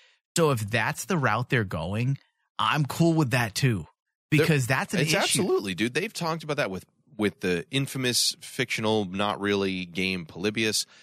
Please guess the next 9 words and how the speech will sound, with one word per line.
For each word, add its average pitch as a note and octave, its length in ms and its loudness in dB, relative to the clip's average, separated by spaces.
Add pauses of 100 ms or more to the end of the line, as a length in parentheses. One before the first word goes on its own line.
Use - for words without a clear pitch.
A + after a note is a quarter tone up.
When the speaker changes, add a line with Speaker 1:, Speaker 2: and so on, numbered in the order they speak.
(300)
Speaker 2:
the D#2 360 -4 (140)
dosing A2+ 600 0
of D#2+ 340 -6
ecstasy G2+ 720 -2
in E2+ 140 -6
the D#2 100 -6
water E2+ 360 0
Speaker 1:
Yeah. G#2+ 60 -2
Speaker 2:
system, G#2 640 -2